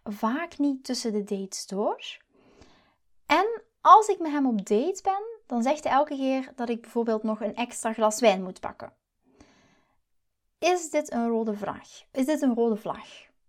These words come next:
Hij is verder wel super interessant. Ik voel echt die fysieke aantrekking." Dat was de vraag. Dus, "Lara, de man waarmee,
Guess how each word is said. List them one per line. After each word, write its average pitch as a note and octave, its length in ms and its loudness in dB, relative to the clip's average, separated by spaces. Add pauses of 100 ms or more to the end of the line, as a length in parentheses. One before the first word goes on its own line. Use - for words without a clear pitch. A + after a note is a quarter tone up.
(360)
Hij A3+ 240 0
is A#3+ 160 -4
verder C4+ 260 0
wel D4+ 140 4
super E4 360 -2
interessant. B3+ 580 0
Ik G#3 120 -12
voel - 220 -14 (100)
echt - 560 -4 (160)
die A3+ 220 -6
fysieke A#3 500 -2
aantrekking." - 680 -16 (720)
Dat A3 260 2
was C4+ 200 0
de - 80 -8
vraag. F#3+ 260 -8
Dus, G#3 220 -10
"Lara, E4 500 -2 (400)
de A3+ 100 -2
man C4+ 200 6
waarmee, A#3+ 480 0